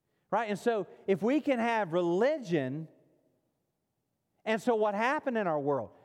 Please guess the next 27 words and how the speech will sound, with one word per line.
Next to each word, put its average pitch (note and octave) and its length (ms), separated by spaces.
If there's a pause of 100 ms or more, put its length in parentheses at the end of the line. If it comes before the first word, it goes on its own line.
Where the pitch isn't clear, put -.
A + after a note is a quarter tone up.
(120)
Then G#3+ 220
we C4+ 100
started F#3+ 360
getting G#3+ 220
what? C4+ 320 (380)
All D3 280
these G#3 200
different E3+ 360
forms C3+ 300
of F#3 100
religion. B3 500 (680)
Think F4 180
about F3+ 300
it. F#2+ 80 (800)
Different B3+ 460
translations A#3+ 1160 (300)
of G3 100
how G#3 180
people B3+ 480
should B3+ 280
pursue G3 600 (320)
God. B3 460 (920)
Some G3+ 260
say, A3+ 240
"Well, G#3+ 120
you G3+ 140
gotta G3+ 300